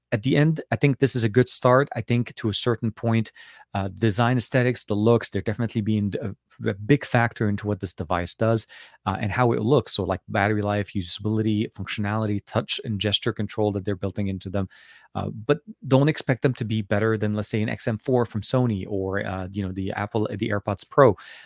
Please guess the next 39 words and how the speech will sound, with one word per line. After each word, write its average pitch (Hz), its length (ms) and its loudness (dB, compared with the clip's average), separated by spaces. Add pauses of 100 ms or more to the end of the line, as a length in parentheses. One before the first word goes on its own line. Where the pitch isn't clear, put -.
(120)
Those 117 140 2
are 131 120 2
still 156 380 6
going 139 200 2
to 131 100 2
provide 113 460 0
much 117 380 -2
better, 117 340 2
much 107 300 -4
more 107 180 -2
refined 127 540 -4
experience. 92 560 -6 (420)
Uh, 98 160 -4 (140)
it's 120 160 0
just - 260 0
what 110 180 -2
you're 127 140 4
getting 139 260 2
right 120 160 0
now 127 200 0
essentially 110 420 -2
is 101 120 -2
going 110 200 -4
to - 80 -6
be 104 260 -2 (300)
a 101 60 -10
very 127 260 4
good, 131 340 4 (320)
um, 101 460 -4 (800)
a, - 80 -4 (140)
I 170 60 2
mean, 135 180 0
a 143 60 2 (100)
very, 165 420 2
a 147 80 -2
very 185 240 2
good 143 260 2
brand 131 440 0 (300)
that - 100 -4